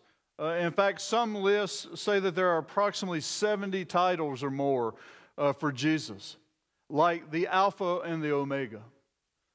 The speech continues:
the author and perfecter of our faith, the branch, the bread of life, the cornerstone, the, the consolation of Israel, the great high priest, the Holy One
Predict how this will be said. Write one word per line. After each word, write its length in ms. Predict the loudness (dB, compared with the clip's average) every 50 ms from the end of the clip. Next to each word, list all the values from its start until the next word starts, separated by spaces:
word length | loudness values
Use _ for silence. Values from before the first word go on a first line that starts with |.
| _ _ _ _ 0
the 140 | 2 4 4
author 460 | 4 4 2 0 -2 -6 -4 -4 -4
and 140 | -6 -6 -8
perfecter 680 | -10 -10 -2 0 0 0 0 -2 -4 -4 -2 0 0
of 140 | 0 2 2
our 120 | 2 0
faith, 420 | 0 -2 -2 -2 -2 -4 -8 -10 -16 -20 -20 _ _ _ _ _ _ _ _ _ _ _ _ -4
the 100 | -4 0
branch, 720 | 2 2 2 2 2 -2 -4 -8 -12 -16 -16 -16 -16 -16 _ _ _ _ _ _ _ _
the 80 | -2 -2
bread 340 | -2 0 2 4 4 4 2
of 160 | 0 -4 0
life, 480 | 0 2 2 2 0 -2 -6 -10 -16 _ _ _ _ _ _ _ _ _ _ _ _ -4
the 80 | -4
cornerstone, 1000 | -2 0 0 2 2 2 2 0 -4 -4 -6 -8 -6 -6 -6 -6 -6 -8 -12 -14 -18 -20 -20 _ _ _ _ _ _
the, 160 | 0 2 2 4
the 120 | 2 0
consolation 880 | 2 2 2 2 2 2 0 0 2 2 2 2 2 0 -2 -4 -2 -2
of 140 | -2 0
Israel, 580 | 2 2 2 2 -2 -6 -8 -8 -8 -10 -12 -16 _ _ _ _ _ _ _ _ _ _ _ _ _ -2
the 100 | 0 0
great 420 | 0 0 2 2 2 2 0 -2
high 300 | -6 -4 -2 -2 -2 -2
priest, 800 | -4 -6 -8 -6 -6 -6 -8 -10 -10 -12 -10 -10 -10 -12 -14 -18 _ _ _ _ _ _ _ _
the 80 | -4 -4
Holy 480 | 0 2 4 4 4 4 2 2 0
One 540 | 0 0 0 0 0 0 0 -2 -4 -8